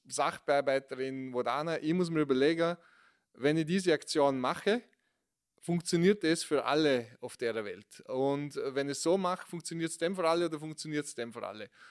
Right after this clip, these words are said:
Und das ist eigentlich der Maßstab fürs Handeln, wo man, wo man ansetzen muss. Und Klima ist da ein wichtiger Teil davon. Und es ist auch nicht immer einfach. Es gibt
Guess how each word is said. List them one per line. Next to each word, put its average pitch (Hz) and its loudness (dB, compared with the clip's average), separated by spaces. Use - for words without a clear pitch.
Und 123 -6
das 147 2
ist 156 -2
eigentlich 131 -4
der 127 0
Maßstab 127 0
fürs 127 0
Handeln, 156 0
wo 131 2
man, 127 2
wo 131 -2
man 123 0
ansetzen 120 -6
muss. 98 -12
Und 127 -4
Klima 175 2
ist 131 -6
da 135 4
ein 127 0
wichtiger 160 -4
Teil 143 2
davon. 180 -2
Und 160 2
es 156 -2
ist 160 -2
auch 151 4
nicht 143 -2
immer 151 2
einfach. 151 -2
Es 123 -14
gibt - -10